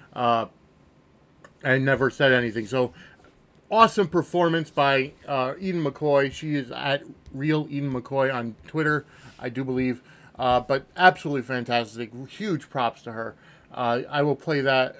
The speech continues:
uh, in a little bit, and that was, uh, courtesy of a YouTube page who just posted,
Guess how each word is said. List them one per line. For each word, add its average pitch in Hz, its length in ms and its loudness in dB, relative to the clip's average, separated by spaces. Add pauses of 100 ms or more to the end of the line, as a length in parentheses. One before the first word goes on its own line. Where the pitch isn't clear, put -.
uh, 127 240 -2
in 151 60 -4
a 143 80 0
little 131 200 0
bit, 127 180 0
and 135 120 -6
that 151 160 0
was, 127 240 -2
uh, 120 260 0 (200)
courtesy 151 340 -2
of 123 100 0
a 120 60 -4
YouTube 139 440 -4
page 135 300 -2
who 120 60 -12
just 120 280 -8
posted, 135 520 -6